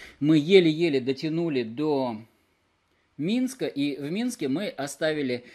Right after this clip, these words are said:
машину, я вы-, был вынужден оставить машину в ремонт, э, там, грубо говоря, там мне меняли двигатель. И мы остановились как раз вот между <laughs> станциями метро Спортивная и Пушкинская,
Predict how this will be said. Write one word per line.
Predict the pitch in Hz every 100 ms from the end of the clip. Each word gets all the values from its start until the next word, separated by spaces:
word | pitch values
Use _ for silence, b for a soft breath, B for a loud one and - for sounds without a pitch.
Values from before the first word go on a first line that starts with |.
| B B
машину, | 135 139 160 190 165 123
я | 123 131 123 117
вы-, | 113 147
был | 127 135
вынужден | 131 127 117 120
оставить | 127 - 127 110
машину | 123 131 147 113 110
в |
ремонт, | 135 165 226 247 220
э, | 147 131 123 117 113 98 90 101 -
там, | 113 110
грубо | 151 143
говоря, | 110 113 120
там | 123 117
мне | 131 156
меняли | 117 117 127 120 - B B
двигатель. | 127 135 139 110 107 95 - B B -
И | 139 143 139 135 135 131 123 127 123
мы | 147 226
остановились | 170 147 135 147 196 -
как | 123 117
раз | 180 220 220 - -
вот | 131 143 151 127
между | 139 156 127 139 - -
<laughs> | 127 107 147
станциями | - - 160 - 143 131
метро | 139 135 147 127 B B B
Спортивная | - - 156 143 214 214 170 139
и | 165 165
Пушкинская, | 190 202 196 135 117 120 113